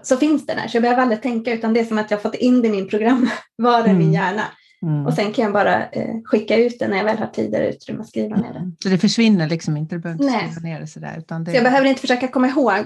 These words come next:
Speaker 1: och det är väldigt skönt eftersom det går så fort.
Speaker 2: Mm.
Speaker 1: Eh, det går på några minuter, kan jag få väldigt avancerade instruktioner.
Speaker 2: Mm. Wow.
Speaker 1: Jättehäftigt.
Speaker 2: Och så är jag ju jättenyfiken på det här. Du,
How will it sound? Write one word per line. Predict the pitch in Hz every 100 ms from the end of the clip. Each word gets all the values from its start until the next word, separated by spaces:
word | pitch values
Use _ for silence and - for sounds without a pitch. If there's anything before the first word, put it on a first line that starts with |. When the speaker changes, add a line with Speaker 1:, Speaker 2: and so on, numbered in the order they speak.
| -
Speaker 1:
och | 233
det |
är | 240 233 -
väldigt | 233 214
skönt | 247 202
eftersom | - 233
det | 226
går | 226
så | 226
fort. | 226 254 - _ - - - _ -
Speaker 2:
Mm. | 185
Speaker 1:
Eh, | 165 156 160
det | 226
går | 233
på | 226
några | 226 220
minuter, | 226 240 226 220 208
kan | 208
jag | 214
få | - 208 - _ -
väldigt | 233 247 226 196
avancerade | 208 190 - -
instruktioner. | - - - - - 226 _ -
Speaker 2:
Mm. | 170 151 147 156 _ _ _
Wow. | 170 175 165 165 165 _ _ _ _ _ _ _ _ - - -
Speaker 1:
Jättehäftigt. | 240 233 - 226 262 - - - _ _ _ _ _ _ _ _ -
Speaker 2:
Och | 294 302 -
så | - - 330
är | 320 285
jag | 269
ju | 247 254 -
jättenyfiken | 240 277 - 208 214 208 349 - 202
på | 196
det | 196
här. | 190 190
Du, | 170